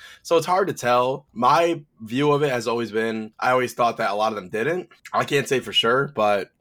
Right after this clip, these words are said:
for myself personally, I don't really care about watching sports. I'm not, like, obnoxious about it. I'm not like, "Oh, man,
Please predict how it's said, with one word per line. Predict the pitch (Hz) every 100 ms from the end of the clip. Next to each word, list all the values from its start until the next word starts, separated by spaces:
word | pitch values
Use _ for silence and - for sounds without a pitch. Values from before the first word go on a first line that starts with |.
| -
for | 147
myself | 139 180 165
personally, | 151 165 147 120 117 110 - _
I | 131 175
don't |
really | 190 160
care | - 127 127
about | 120 117
watching | 107 117 117
sports. | - 117 117 - - - -
I'm | 208
not, | 233
like, | 208
obnoxious | 156 127 113 - 120
about | 208 113
it. | 117
I'm |
not | 117 101
like, | 90 -
"Oh, | 120 139
man, | 101 143 139 107 95